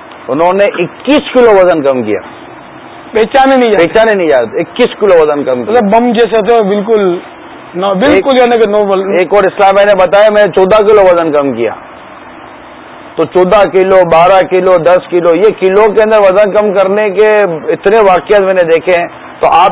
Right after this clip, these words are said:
Speaker 1: ان مدنی پھولوں پر عمل کریں، انشاءاللہ عز و جل موٹاپے سے نجات نصیب ہو جائے گی۔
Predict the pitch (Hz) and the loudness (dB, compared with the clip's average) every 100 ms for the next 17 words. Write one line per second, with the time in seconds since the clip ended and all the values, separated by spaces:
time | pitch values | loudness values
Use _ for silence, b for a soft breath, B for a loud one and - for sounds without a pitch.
0 | 202 180 165 190 - 190 202 190 170 180 | 0 -2 -4 -6 -2 0 2 2 0 0
1 | 185 196 190 165 - 170 175 175 160 151 | -2 0 -2 -2 -2 0 2 2 0 0
2 | 160 156 165 175 147 - - - - 160 | -2 0 0 -2 -4 -12 -20 -14 -4 -2
3 | - 175 170 165 151 143 147 135 - 135 | 2 0 0 0 -2 0 0 -2 -4 -4
4 | 117 110 107 95 | -2 -2 -4 -8